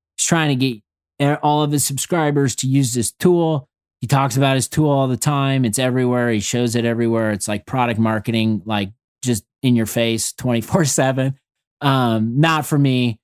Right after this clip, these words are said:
I, I think, you know, there's a lot of people that are members of his community and are gonna continue to be members. And I definitely encourage that. It's our job in the hobby to pick the flavor of ice cream that we like the best.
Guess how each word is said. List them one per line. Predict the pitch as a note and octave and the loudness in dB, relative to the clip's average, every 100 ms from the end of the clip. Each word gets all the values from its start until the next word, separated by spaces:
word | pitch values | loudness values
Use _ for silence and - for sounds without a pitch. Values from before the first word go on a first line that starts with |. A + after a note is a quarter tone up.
| _ _ | _ _
I, | C3 C3 B2+ B2+ | -2 -2 0 -2
I | |
think, | - C3 A#2 - - | 0 -2 -2 -4 -8
you | C#3 A#2+ | -2 0
know, | A2+ | 2
there's | A#2+ A2+ | 0 0
a | G#2+ | 0
lot | A#2 A#2 A#2+ A#2+ | 0 0 -2 -2
of | A#2 G2+ - | -4 -4 -2
people | A#2 G#2 A2 | -2 0 -2
that | G#2 G2+ - _ | -2 -2 -8 _
are | B2 B2 B2 B2 A#2 A2+ F#2+ | -2 0 0 -2 -2 -4 -4
members | G#2+ C3+ E3+ F#3 C3+ | -2 0 2 2 2
of | A#2+ | 0
his | A#2+ - | -2 -2
community | A#2+ A#2+ A#2+ A#2+ A#2+ | 0 2 0 0 0
and | A#2 | 0
are | A2+ | -2
gonna | B2 A#2+ | 0 -2
continue | C3+ B2 C3+ C#3 B2 | 0 0 0 0 0
to | |
be | A#2 A2 | 0 0
members. | G#2+ G#2 G2+ G#2+ | 0 0 -2 -2
And | A2+ | -2
I | G#2+ | -2
definitely | - C3+ C3+ D3 C3+ | -2 -2 -2 -2 -2
encourage | C3+ - A3 D3 | -2 0 0 0
that. | A#2+ F2 - _ _ _ | -2 -4 -10 _ _ _
It's | C#3 A2 - - | -2 0 -6 -2
our | C#3 E3 E3 | 0 2 2
job | C#3 C3 C3 A2+ | 2 0 -2 -2
in | A2+ | -2
the | G#2+ | -2
hobby | A#2 A#2 A2 G#2+ G2 | -2 -2 0 -2 -2
to | - A#2 | -2 -2
pick | G#2 - D#3 - | -2 -4 -4 -4
the | - | -6
flavor | - B2+ A#2+ A#2 | -4 -2 -2 -2
of | G2+ - | -4 -4
ice | A2+ A#2 - | -4 -4 -6
cream | B2 A#2 A2 | -4 -2 -2
that | F#2+ - | -2 -4
we | G#2+ A2 | -2 -2
like | G2 G2 F#2+ | -2 -4 -6
the | G2 | -8
best. | F#2+ E2+ D2+ - | -6 -6 -6 -12